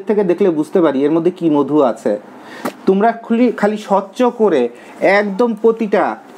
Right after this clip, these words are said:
এখানের ছবি তুলবা, সামনের ছবি তুলবা, পিছনের ছবি তুলবা, এখানে ছবি তুলবা, এরপর পকেটের এই যে এটা পর্যন্ত উল্টায় ছবি তুলে দিবা যে এখানে ভাঁজটা কিভাবে আছে, প্রতিটা জায়গার ছবি।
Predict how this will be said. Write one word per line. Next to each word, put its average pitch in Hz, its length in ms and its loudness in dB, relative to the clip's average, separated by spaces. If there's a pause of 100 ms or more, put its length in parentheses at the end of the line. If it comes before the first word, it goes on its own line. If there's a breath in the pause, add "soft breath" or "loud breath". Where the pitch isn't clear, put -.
(100)
এখানের 233 400 0
ছবি 208 180 0
তুলবা, 143 500 2 (380)
সামনের 214 460 -2
ছবি 220 280 -2
তুলবা, 160 460 2
পিছনের 226 340 -2
ছবি 220 220 -2
তুলবা, 160 460 2
এখানে 233 280 0
ছবি 226 200 0
তুলবা, 196 240 2
এরপর 190 300 0 (100)
পকেটের 226 420 0
এই 233 100 0
যে 220 180 2 (400 loud breath)
এটা 214 180 2
পর্যন্ত 240 360 0
উল্টায় 220 360 2
ছবি 208 240 -2
তুলে 202 200 2
দিবা 156 280 2
যে 160 140 4
এখানে 208 200 0
ভাঁজটা 175 440 -4
কিভাবে 180 400 2
আছে, 123 360 -2 (500 loud breath)
প্রতিটা 254 460 0
জায়গার 196 520 0 (140)
ছবি। 156 340 2